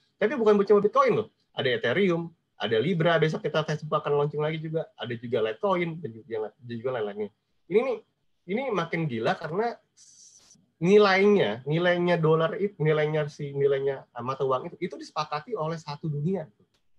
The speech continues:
Bukan sama satu Amerika yang memegang kendali gitu. Atau Cina yang memegang kendali, enggak. Tapi satu dunia. Makin gila. Dan how about the corporation today? Gitu kan ya.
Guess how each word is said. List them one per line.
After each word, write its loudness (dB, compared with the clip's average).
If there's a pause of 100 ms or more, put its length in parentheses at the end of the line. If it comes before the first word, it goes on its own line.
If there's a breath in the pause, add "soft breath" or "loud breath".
(100)
Bukan 0
sama 0
satu -2
Amerika 0
yang 0
memegang 2
kendali -4
gitu. -20 (240)
Atau -4 (240)
Cina 0
yang 0
memegang -2
kendali, -4
enggak. -2 (420)
Tapi 0
satu -2
dunia. -2 (680)
Makin 0
gila. 4 (400)
Dan 2 (640)
how 4
about 4
the 0
corporation -2
today? -2
Gitu -14
kan -10
ya. -6